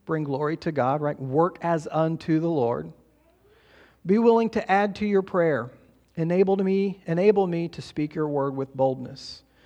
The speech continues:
When you pray this prayer for boldness,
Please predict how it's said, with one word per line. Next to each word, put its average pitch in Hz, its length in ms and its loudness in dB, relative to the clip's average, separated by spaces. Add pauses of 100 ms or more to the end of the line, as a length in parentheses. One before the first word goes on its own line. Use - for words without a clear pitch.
(380)
When 220 340 4
you 240 240 4
pray 208 540 4
this 175 240 -2
prayer 180 340 4
for 151 180 -2
boldness, 147 920 0